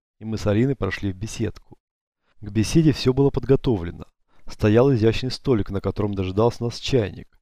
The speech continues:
чашки, засахаренные фрукты и еще какие-то местные сладости.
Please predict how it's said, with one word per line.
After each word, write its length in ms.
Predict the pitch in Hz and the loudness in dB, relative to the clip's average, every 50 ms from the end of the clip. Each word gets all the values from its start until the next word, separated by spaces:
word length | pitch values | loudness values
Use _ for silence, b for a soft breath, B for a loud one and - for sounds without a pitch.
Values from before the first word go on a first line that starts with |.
| _ _ | _ _
чашки, 560 | - - 127 135 139 - - - - 127 131 b b b b b b b | -8 -2 0 0 0 -2 -6 -10 -10 -12 -12 b b b b b b b
засахаренные 600 | - 107 - - 113 104 - 104 101 98 98 95 | -4 -2 2 2 2 2 2 -2 -2 -2 -2 -6
фрукты 460 | - - - 147 160 - - - - - | -6 -4 -4 -4 -4 -4 -6 -12 -12 -12
и 160 | - - 135 | -10 -10 -10
еще 280 | 147 - - 151 123 | -10 -6 -4 -4 -4
какие-то 340 | - - - 104 - - 101 | -4 -4 -6 -6 -4 -4 -4
местные 360 | 104 104 101 - - - 101 | -2 -2 -2 -2 -4 -6 -8
сладости. 680 | 95 - - 113 98 80 80 80 - - - - - - | -8 -4 -2 -2 -2 -2 -4 -12 -16 -18 -18 -18 -20 -20